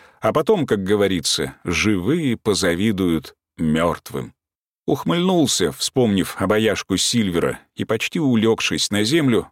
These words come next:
вполз в палатку. Командир почивал один. Денщик его, долговязый и худой глист, спал в солдатской палатке. Остальные офицеры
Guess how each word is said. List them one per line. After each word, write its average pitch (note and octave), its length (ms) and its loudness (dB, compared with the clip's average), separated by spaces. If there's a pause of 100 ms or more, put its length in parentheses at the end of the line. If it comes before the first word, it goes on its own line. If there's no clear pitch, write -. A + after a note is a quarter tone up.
(100)
вполз - 560 0
в - 120 -14
палатку. F2 600 -2 (420)
Командир G2 560 0
почивал F#2+ 680 -2 (240)
один. D2 540 -6 (420)
Денщик B2+ 480 0
его, C#2 340 -4 (160)
долговязый G#2+ 720 2
и F#2 40 0
худой G#2+ 380 0
глист, C3+ 420 -2 (200)
спал A#2+ 380 0
в - 80 -8
солдатской G#2 640 0
палатке. F2+ 680 -2 (400)
Остальные A#2 720 0
офицеры G2+ 720 -2